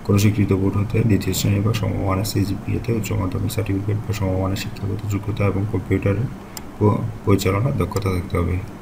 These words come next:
এরপর তিন নম্বরে যে পদটি রয়েছে, ক্যাশিয়ার, গ্রেড ষোলো, নয় হাজার তিনশো থেকে বাইশ হাজার চারশো নব্বই টাকা। পদের সংখ্যা দুইটি। আঠারো থেকে তিরিশ বছর।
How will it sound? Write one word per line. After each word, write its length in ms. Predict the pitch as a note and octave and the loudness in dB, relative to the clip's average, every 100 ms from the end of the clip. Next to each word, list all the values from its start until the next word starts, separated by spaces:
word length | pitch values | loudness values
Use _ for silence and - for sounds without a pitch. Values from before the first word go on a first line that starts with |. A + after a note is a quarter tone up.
| - - - - - - - | -14 -16 -16 -16 -16 -12 0
এরপর 260 | G#2 G#2 | 2 2
তিন 160 | G#2 G#2 G#2 | 2 4 4
নম্বরে 240 | G#2 A2 | 4 2
যে 160 | G2+ F#2+ | 2 0
পদটি 180 | F#2+ - | 0 2
রয়েছে, 280 | F#2+ F#2 A2 | 2 2 0
ক্যাশিয়ার, 460 | A2+ F#2+ G2 G2 G2 A#2 G2 | 2 2 4 2 2 0 -2
গ্রেড 180 | F#2+ F#2+ - - | -2 -2 -6 -6
ষোলো, 300 | - G2+ F#2+ | 2 4 4
নয় 560 | - - - - G2 | 0 -6 -14 -8 -2
হাজার 160 | F#2 G2 G2 | 0 0 0
তিনশো 220 | G2 G2 | 0 0
থেকে 200 | G2+ G2+ | 0 0
বাইশ 260 | G2+ F#2 | 0 0
হাজার 180 | G2 G2 | -2 -2
চারশো 320 | G2 G#2 - | -2 -4 -2
নব্বই 220 | G2+ F#2+ F#2 | -2 -2 0
টাকা। 200 | F#2+ A2 - | 0 0 -2
পদের 140 | G2 | -4
সংখ্যা 300 | F2+ - F#2+ | -2 -2 0
দুইটি। 300 | F#2+ F#2+ - - - - - - | 0 0 0 -2 -4 -10 -12 -6
আঠারো 180 | G2+ G#2 | 2 2
থেকে 200 | G#2 G2+ G2+ | 4 2 2
তিরিশ 220 | G2+ G2+ | 2 2
বছর। 280 | G2+ G2 | 2 0